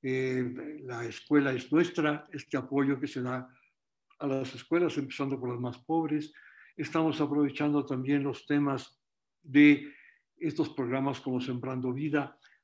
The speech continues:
para ligar el trabajo educativo con la transformación comunitaria. Esto es lo que puedo decir a grandes rasgos y con ciertos tropiezos, me doy cuenta, eh,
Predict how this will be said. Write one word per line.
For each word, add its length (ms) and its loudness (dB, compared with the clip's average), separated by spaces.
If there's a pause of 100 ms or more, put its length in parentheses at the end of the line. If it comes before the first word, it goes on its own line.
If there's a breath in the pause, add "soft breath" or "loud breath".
(100)
para 400 -2
ligar 760 0
el 160 -6
trabajo 400 0
educativo 560 2
con 140 -6
la 80 -4
transformación 580 -8
comunitaria. 720 -12 (880 loud breath)
Esto 300 4
es 180 6
lo 140 4
que 100 6
puedo 300 6
decir 420 4
a 80 4
grandes 440 2
rasgos 580 0 (580 loud breath)
y 140 -2
con 160 -2
ciertos 400 0
tropiezos, 640 0
me 80 -6
doy 200 -4
cuenta, 520 -4 (460 loud breath)
eh, 720 0